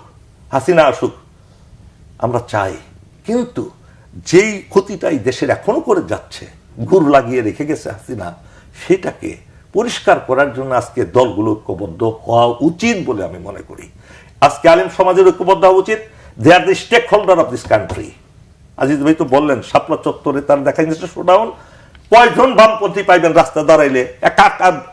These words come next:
কাকার শিয়াল ছাড়া তাদের মিটিংয়ে কেউ আসে? কিন্তু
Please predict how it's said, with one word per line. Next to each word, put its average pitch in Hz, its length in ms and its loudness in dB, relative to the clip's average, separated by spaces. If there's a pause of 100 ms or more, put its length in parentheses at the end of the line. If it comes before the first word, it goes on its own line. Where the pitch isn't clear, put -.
(340)
কাকার 175 280 4
শিয়াল 202 300 2
ছাড়া 156 200 -2
তাদের 147 260 0 (280)
মিটিংয়ে 147 280 -2
কেউ 165 200 2
আসে? 202 260 0 (520)
কিন্তু 233 400 2